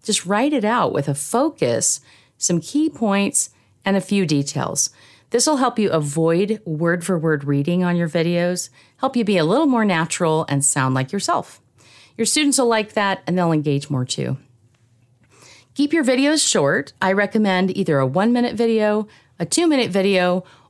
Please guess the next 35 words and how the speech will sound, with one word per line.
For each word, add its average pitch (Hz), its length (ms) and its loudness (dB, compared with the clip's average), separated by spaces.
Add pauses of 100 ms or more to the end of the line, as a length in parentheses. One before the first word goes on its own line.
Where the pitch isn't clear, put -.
or 190 340 2
on 170 80 2
the 160 100 2
longer 208 460 2
side, 143 400 0
the 147 60 -8
five 147 320 -2
to 151 100 -4
seven-minute 135 560 0
video. 123 460 -6 (560)
And 190 220 0 (100)
you 180 180 0
need 170 180 2
some 139 200 0
captions 202 580 -2
before 170 300 -2
you 147 100 0
post 156 340 -2
it 156 120 0
in 147 100 2
your 135 140 0
course. - 580 -4 (480)
You 190 120 -2
can 190 160 0
investigate 214 760 0
your 165 120 -2
captioning 175 960 0
possibilities 175 920 0
in 160 160 0
the 151 60 0
program 214 520 0
you 180 80 0
decide 165 460 -2
to 175 80 -2
use. 147 560 -2